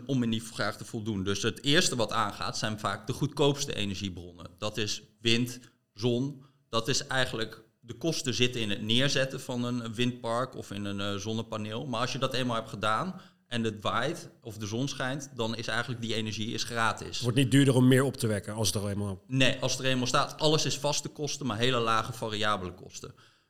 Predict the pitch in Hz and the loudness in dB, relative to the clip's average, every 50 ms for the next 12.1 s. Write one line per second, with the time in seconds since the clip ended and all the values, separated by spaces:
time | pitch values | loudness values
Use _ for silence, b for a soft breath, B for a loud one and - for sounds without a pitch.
0 | b b _ 110 110 110 123 120 - - - 175 160 160 160 160 151 156 147 147 | b b _ -2 0 2 2 2 0 0 4 6 6 8 8 6 4 4 4 2
1 | 143 120 113 113 - - 147 135 123 123 - - - - - - - - 131 139 | 2 0 0 0 0 0 0 2 2 2 0 -2 -4 -6 -8 -12 -10 -4 0 0
2 | 143 151 147 143 143 131 135 - 143 127 - 143 147 143 - 117 - - - 151 | 0 0 0 0 0 0 0 -2 -4 -4 -2 -2 -2 -2 -2 -4 -6 -4 -4 -2
3 | 151 - - - 107 95 95 92 92 - - - 104 104 113 110 - 127 110 110 | -2 -2 -2 -2 -2 -2 -4 -4 -6 -10 -8 -6 -4 -4 -4 -4 -4 -6 -4 -4
4 | 107 104 107 - - _ - 151 151 147 117 95 - - - 98 - 90 85 - | -6 -6 -8 -12 -14 _ 0 2 2 4 2 0 -2 -4 -6 -8 -8 -8 -10 -12
5 | - - - - _ _ _ _ _ _ _ _ _ _ _ - 113 110 107 110 | -14 -18 -18 -20 _ _ _ _ _ _ _ _ _ _ _ -4 -2 0 2 2
6 | 107 107 104 104 - - - 120 117 117 120 - - - - - - - _ 135 | 2 0 -2 -4 -6 -2 0 2 2 2 0 -4 -8 -16 -20 -20 -20 -12 _ -6
7 | 143 - - 139 123 117 104 - 123 - - - - - - - 107 107 110 120 | -4 0 2 2 2 2 0 0 -2 -2 -4 -6 -8 -12 -14 -10 -4 0 0 0
8 | 123 123 123 - - 120 107 107 104 104 110 120 131 139 - 113 95 - 98 95 | 0 -2 -6 -6 -4 -2 -2 -2 0 0 2 2 2 2 0 -2 -4 -4 -6 -6
9 | 87 92 - 165 b b b b b b b b _ _ - 113 113 110 107 107 | -6 -6 -8 -8 b b b b b b b b _ _ -2 0 0 2 2 0
10 | 107 - - 117 113 113 107 113 135 135 - 107 117 120 - 120 117 - 107 95 | -2 -4 -2 -2 0 0 2 2 0 0 0 0 -2 -2 -2 -2 -6 -6 -8 -4
11 | 95 117 120 - 131 131 131 127 127 127 135 131 - - - 113 110 110 - - | -2 -2 -2 -2 -2 -4 -2 -2 -2 -2 -4 -6 -8 -6 -2 -2 -2 -2 -2 -8
12 | - | -14